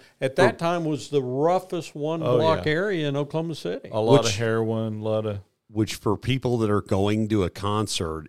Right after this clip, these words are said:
Speaker 2: at the Criterion in Oklahoma City right
Speaker 3: <laughs>
Speaker 2: now have no idea the violent nature of
Speaker 3: Oh,
Speaker 2: that
Speaker 3: that was
Speaker 2: neighborhood.
Speaker 3: terrible down
Speaker 1: One
Speaker 3: there.
Speaker 2: The, the, uh, the funny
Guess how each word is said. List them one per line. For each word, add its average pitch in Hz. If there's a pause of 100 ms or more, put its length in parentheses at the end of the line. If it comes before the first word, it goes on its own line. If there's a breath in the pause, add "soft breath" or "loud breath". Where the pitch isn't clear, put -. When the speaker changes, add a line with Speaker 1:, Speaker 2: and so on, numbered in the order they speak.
(140)
Speaker 2:
at -
the 87
Criterion 90
in 80
Oklahoma 87
City 82
right 87
Speaker 3:
<laughs> -
Speaker 2:
now 87 (300 loud breath)
have 98
no 95
idea 104
the 82
violent 82
nature 87
of 101
Speaker 3:
Oh, -
Speaker 2:
that 110
Speaker 3:
that 98
was 80
Speaker 2:
neighborhood. 78
Speaker 3:
terrible 123
down 98
Speaker 1:
One 127
Speaker 3:
there. 92
Speaker 2:
The, 117
the, 107
uh, 87 (380)
the 95
funny 127